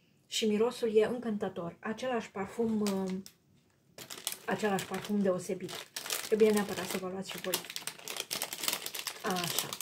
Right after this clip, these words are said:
Bun. Deci avem, uh, acestea două. Uh, hai să încheiem, uh, cu, uh, produsele de, uh, tipul acesta, știi, uh, de îngrijire corporală. Am luat, uh, dintr-o nouă gamă, Simple Joys,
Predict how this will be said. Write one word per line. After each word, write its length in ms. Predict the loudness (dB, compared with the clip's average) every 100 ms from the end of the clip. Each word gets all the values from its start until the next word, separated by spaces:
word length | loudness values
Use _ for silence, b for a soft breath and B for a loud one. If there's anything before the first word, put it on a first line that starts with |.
| -6 -4 -2 B B B B
Bun. 380 | 4 8 8 6 2 -4 B B B
Deci 220 | 6 8
avem, 260 | 8 6 6 6
uh, 240 | 2 4 2
acestea 420 | 2 0 0 4
două. 360 | 8 8 8 -2 -12 B B B B 6
Uh, 260 | 8 8 6
hai 100 | 2
să 200 | 6 8 8
încheiem, 520 | 8 6 8 8 6
uh, 260 | 4 4 2
cu, 140 | 0
uh, 540 | 2 8 10 10 8 6
produsele 840 | 4 6 4 4 4 6 6 8 10
de, 380 | 12 12 10 10
uh, 220 | 8 4
tipul 300 | 0 4 4
acesta, 480 | 4 2 0 0 -6
știi, 440 | 2 4 8 8
uh, 100 | 8 6
de 80 | 2
îngrijire 720 | 4 2 2 2 0 2 0
corporală. 600 | -2 -2 0 0 0 -4 -8 _ B B B B
Am 160 | 6 6
luat, 260 | 4 12
uh, 180 | 12 12
dintr-o 460 | 6 0 8 8 6
nouă 260 | 2 0 2
gamă, 580 | 4 4 4 2 0 -2 -6 _ _ _
Simple 520 | -6 6 6 8 6 8
Joys, 520 | 8 8 6 0 -2